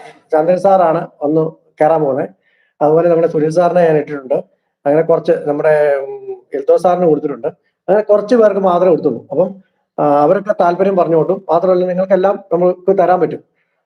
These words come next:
അപ്പൊ ആർക്ക് വേണം തരാത്ത രീതിയിൽ നമ്മൾ പിന്നീട് നമ്മൾ, ഏഹ്, പേസ്റ്റ് ചെയ്യുന്നതായിരിക്കും. അപ്പൊ ഇന്ന്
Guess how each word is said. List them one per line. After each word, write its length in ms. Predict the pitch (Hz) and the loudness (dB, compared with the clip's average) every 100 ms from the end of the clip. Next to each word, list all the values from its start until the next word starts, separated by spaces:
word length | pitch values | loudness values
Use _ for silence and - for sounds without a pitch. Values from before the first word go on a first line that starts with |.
| - | 0
അപ്പൊ 140 | 156 | 0
ആർക്ക് 420 | 180 160 175 180 | 2 0 0 0
വേണം 280 | 214 190 190 | 2 2 4
തരാത്ത 260 | 185 180 185 | 2 4 2
രീതിയിൽ 360 | 180 160 175 | 2 0 0
നമ്മൾ 300 | 170 165 180 | 0 2 0
പിന്നീട് 440 | - - 160 180 175 | -2 -6 0 2 2
നമ്മൾ, 320 | 151 160 233 _ _ _ _ | 2 0 -2 _ _ _ _
ഏഹ്, 500 | 156 151 147 147 143 117 - _ _ _ - | 0 2 2 2 0 -4 -14 _ _ _ 0
പേസ്റ്റ് 200 | 165 170 | 0 2
ചെയ്യുന്നതായിരിക്കും. 400 | 147 131 107 - _ _ _ _ _ | 0 0 -6 -14 _ _ _ _ _
അപ്പൊ 220 | _ - 170 | _ -2 -2
ഇന്ന് 240 | 185 226 | 0 2